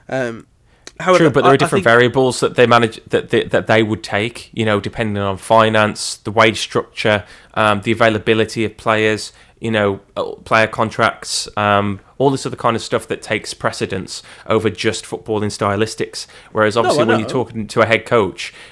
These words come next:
Speaker 2: that's all they care about. It's about getting the players in. And obviously, you know, we see this with the best managers. They have a good affiliation with,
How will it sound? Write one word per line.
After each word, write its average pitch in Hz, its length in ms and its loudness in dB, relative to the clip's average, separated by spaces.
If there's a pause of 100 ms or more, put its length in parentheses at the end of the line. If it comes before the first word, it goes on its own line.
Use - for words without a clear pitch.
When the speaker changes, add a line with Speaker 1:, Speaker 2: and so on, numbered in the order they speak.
(100)
Speaker 2:
that's - 280 0
all 127 100 -2
they 110 140 0
care 107 240 0
about. 113 340 2
It's - 140 -6
about 104 260 -2
getting 120 160 -4
the 117 60 -6
players 107 400 0
in. 101 260 -4 (420)
And 113 140 0
obviously, 110 540 -4
you 120 100 -2
know, 110 120 2
we 110 120 -4
see 131 220 -4
this - 320 -8
with 120 160 -4
the 107 60 -8
best 113 280 -2
managers. 110 460 0
They 107 100 0
have 101 140 -2
a 104 120 -12
good 110 300 0 (360)
affiliation 107 800 -2
with, 104 360 0